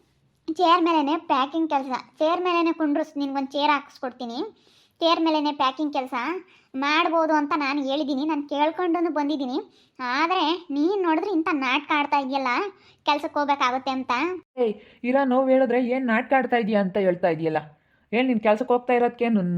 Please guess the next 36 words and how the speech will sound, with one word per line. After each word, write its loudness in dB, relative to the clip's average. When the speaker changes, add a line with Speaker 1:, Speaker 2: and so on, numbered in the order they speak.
Speaker 2:
ಮೇಲಕ್ಕೆ 2
ಹೋಗ್ಬಿಟ್ಟಿದ್ಯಲ್ಲ 0
ಸ್ವಾತಿ? 2
ಏನ್ 0
ನೀನ್ 4
ಒಬ್ಳೇನಾ 2
ದುಡಿಯೋದು? 4
ನಾನು 2
ಚೆನ್ನಾಗಿದ್ರೆ 0
ಅಂತ 0
ಅದೆಷ್ಟ್ 0
ದುಡಿತೀನಿ. 2
Speaker 1:
ದುಡ್ದಾಕು, 4
ನಾನ್ 0
ಯಾಕ್ 2
ಮದ್ವೆ 4
ಆಗಿದ್ದೆ? 0
ದುಡ್ದಾಕು. 4
ಮತ್ -2
ಕಾಲ್ 4
ನೋವು 2
ಅಂತ 0
ಹೇಳ್ತಾ 2
ಇದೀಯ, 0
ನಾಟಕ 2
ಆಡ್ತಾ 2
ಇದೀಯ. 2
ನೀನು 2
ನಿಮ್ಮಮ್ಮ 2
ಇಲ್ಲಿ 2
ಮಾತಾಡ್ತಾ 2
ಇರೋದ್ನ 0
ನಾನೆಲ್ಲ 0
ಕೇಳಿಸ್ಕೊಂಡಿದೀನಿ. 0
ಮುತ್ತು -2
ಸಾಕು. 0